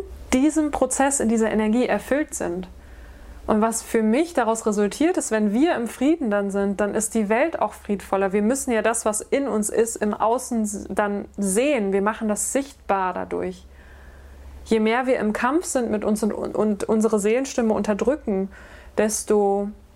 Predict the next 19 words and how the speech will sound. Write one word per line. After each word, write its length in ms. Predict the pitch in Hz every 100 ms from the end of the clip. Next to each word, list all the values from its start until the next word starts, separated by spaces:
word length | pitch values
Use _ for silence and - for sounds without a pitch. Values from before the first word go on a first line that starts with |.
| - - - - - - -
ja, 260 | - 220 202
mehr 280 | 196 220 233
Gefängnisse 760 | 214 - 247 277 277 254 -
bauen 420 | 220 190 208 233 247
wir 160 | 269
uns 240 | 254 269 247
und 80 |
desto 260 | 220 214 220
mehr 180 | 202 196
Kampf 420 | - 262 277 277
haben 180 | 220 202
wir 80 | 196
im 100 | 190
Außen 680 | - 214 214 196 185 185
mit 160 | 208 196
unseren 260 | 202 196
Kollegen, 760 | 190 226 220 226 226 214 208 202 - - - - - - - - - -
mit, 400 | 208 208 208 - - - - - - -
ja, 420 | 214 208 202 202